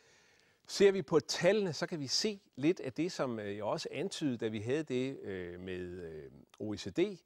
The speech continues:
øh, omkring deres evne til at rumme svage elever og til at løfte, øh, befolkningsgrupper op, der havde en, en, hvad skal vi sige, det, der hedder en lav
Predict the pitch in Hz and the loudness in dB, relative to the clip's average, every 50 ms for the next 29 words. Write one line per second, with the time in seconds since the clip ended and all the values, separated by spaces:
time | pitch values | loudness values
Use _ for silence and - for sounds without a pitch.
0 | _ _ _ _ - - - - - - - - _ _ - 120 113 104 98 95 | _ _ _ _ -20 -20 -20 -20 -20 -20 -20 -20 _ _ 0 2 2 2 2 0
1 | 95 92 - - 107 104 104 - - 123 131 135 127 - - 120 101 95 95 - | -2 -2 -4 -4 -4 -6 -6 -4 -4 -2 -2 -2 -2 0 0 0 0 0 -2 -4
2 | - - 123 113 123 147 170 165 - - 120 113 110 104 87 85 101 113 135 160 | -6 -4 0 0 0 2 0 -2 -4 -4 -2 -2 0 0 -2 0 2 4 4 4
3 | 190 190 139 104 - _ - - - 123 123 139 185 196 185 160 123 135 143 147 | 4 2 -2 -4 -8 _ -6 -6 -2 0 0 0 2 0 0 0 -2 -2 -2 -4
4 | 147 139 131 131 - - 101 98 - - 127 120 117 113 131 160 180 - - 143 | -6 -8 -12 -14 -8 -8 -8 -6 -4 -4 -2 -2 0 4 6 6 4 4 0 -6
5 | 101 - _ _ _ - 107 101 95 98 - - 107 - 147 165 185 190 147 - | -6 -6 _ _ _ -4 -2 -2 -2 -2 -6 -8 0 2 4 4 4 0 -6 -6
6 | - - 117 98 104 98 - 127 147 - - 127 107 104 113 120 131 143 143 143 | -4 -4 -2 0 0 0 2 0 0 0 -4 -6 -4 -2 -2 0 0 0 0 -2
7 | 139 - - - 104 95 95 95 98 - - _ _ _ 110 104 98 - - 92 | -4 -8 -10 -10 -12 -12 -10 -12 -16 -18 -20 _ _ _ -14 -14 -14 -12 -12 -14
8 | - - 110 - - 123 113 123 117 113 117 113 101 95 95 120 127 131 127 123 | -14 -14 -14 -14 -12 -8 -8 -6 -6 -4 -4 -4 -4 -4 -2 -2 -2 -2 -4 -4